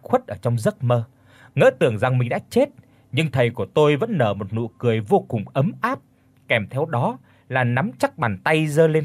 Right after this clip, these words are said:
cao như muốn tiếp thêm động lực cho tôi, dặn tôi phải cố gắng đến tận cùng. Tôi nhìn thầy mà rơm rớm nước mắt, sau đó tỉnh lại ở nhà của bác Thuận. Hai vợ chồng bác ta mừng rỡ khi thấy tôi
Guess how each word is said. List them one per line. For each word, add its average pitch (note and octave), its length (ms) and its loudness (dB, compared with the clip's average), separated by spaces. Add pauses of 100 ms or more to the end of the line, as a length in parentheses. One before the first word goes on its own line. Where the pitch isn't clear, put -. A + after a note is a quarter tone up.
(120)
cao D#3+ 260 -4 (320)
như C#3 140 0
muốn C#3+ 220 4 (100)
tiếp C4+ 220 0
thêm B2+ 360 0
động G#2+ 200 -6
lực F#2 180 -14
cho A#2 100 -2 (100)
tôi, A2+ 160 -2 (560)
dặn C3 300 -2
tôi D#3+ 220 6
phải G2+ 220 -8
cố D#3 160 2
gắng E3+ 280 -2
đến - 160 -8
tận - 140 -4 (100)
cùng. G2+ 200 -2 (720)
Tôi F3+ 120 2
nhìn A#2+ 220 0
thầy G#2+ 300 -2
mà F#2+ 140 -6
rơm C#3+ 180 2
rớm D3 240 2
nước C4+ 180 -2
mắt, B3+ 160 -4 (220)
sau F3 180 0
đó F#3 100 4 (100)
tỉnh G#2 200 -2
lại A2+ 240 -2
ở A#2 80 -6
nhà G#2 240 -2
của G2 120 -14
bác A2 220 -4
Thuận. A#2+ 160 -2 (420)
Hai C3+ 200 0
vợ A#2 200 -4
chồng G#2+ 140 -4
bác - 200 -4
ta C#3 140 2
mừng C3 300 4
rỡ F#3 340 0
khi D3 300 0
thấy C3 240 -4
tôi D3+ 140 0